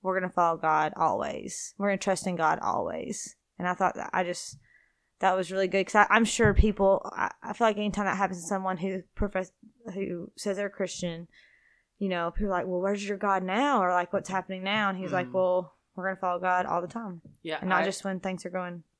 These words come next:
Speaker 2: I think,
Speaker 1: good.
Speaker 2: uh, something similar happened to, uh, Stephen Curtis Chapman.
Speaker 1: Yeah.
Speaker 2: I think,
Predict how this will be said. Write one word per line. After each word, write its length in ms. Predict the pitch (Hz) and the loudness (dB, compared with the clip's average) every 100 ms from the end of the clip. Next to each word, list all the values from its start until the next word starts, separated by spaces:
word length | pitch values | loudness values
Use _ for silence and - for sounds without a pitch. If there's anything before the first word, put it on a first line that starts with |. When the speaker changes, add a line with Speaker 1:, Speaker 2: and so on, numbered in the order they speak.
| _ _ _ _ | _ _ _ _
Speaker 2:
I 100 | 139 | -14
think, 260 | - 180 214 | -10 -8 0
Speaker 1:
good. 160 | 196 | 2
Speaker 2:
uh, 380 | 165 135 127 123 - _ | 2 0 -6 -10 -16 _
something 340 | - 180 202 | -10 -10 -10
similar 460 | - 156 190 185 139 | -8 -8 -6 -6 -6
happened 460 | 135 127 131 123 120 | -6 -8 -8 -14 -16
to, 340 | 131 123 123 | -16 -14 -12
uh, 320 | 120 120 113 | -12 -12 -16
Stephen 360 | 113 - 143 151 | -18 -12 -12 -8
Curtis 300 | 165 147 135 | -8 -8 -8
Chapman. 540 | - 123 127 160 170 165 | -10 -8 -8 -12 -14 -4
Speaker 1:
Yeah. 280 | 180 175 160 _ | -2 -2 -6 _
Speaker 2:
I 60 | 147 | -10
think, 240 | 160 135 | -10 -12